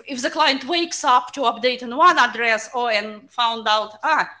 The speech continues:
I'm gonna send another update in, like, sixty seconds, I'm not going to sleep, I'll just update everything," just to save the battery. Uh,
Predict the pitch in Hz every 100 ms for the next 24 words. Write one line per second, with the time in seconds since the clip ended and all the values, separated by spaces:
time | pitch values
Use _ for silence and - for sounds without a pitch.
0 | - 226 247 240 220 233 220 233 233 220
1 | 202 196 208 190 190 180 180 170 - 208
2 | - - 247 220 196 185 196 202 202 180
3 | 180 175 175 - 170 156 151 156 - 156
4 | 147 143 123 135 - 127 _ _ _ _
5 | 226 247 190 175 165 165 160 - 139 -
6 | _ - - - - _ _ _ - _
7 | - - _ _ _ _ _ _ _ 202
8 | 190 196